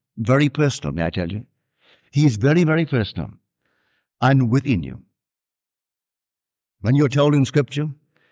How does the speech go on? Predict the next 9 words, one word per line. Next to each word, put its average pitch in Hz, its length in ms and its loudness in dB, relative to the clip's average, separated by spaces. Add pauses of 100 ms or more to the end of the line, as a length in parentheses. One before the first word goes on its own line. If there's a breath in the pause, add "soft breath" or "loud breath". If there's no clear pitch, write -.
(160)
"Of 120 180 2
the 123 120 2
rock 143 320 0
that 123 160 -4
begot 131 320 0
us, 147 160 -4
we 123 180 2
are 120 140 2
unmindful." 110 680 0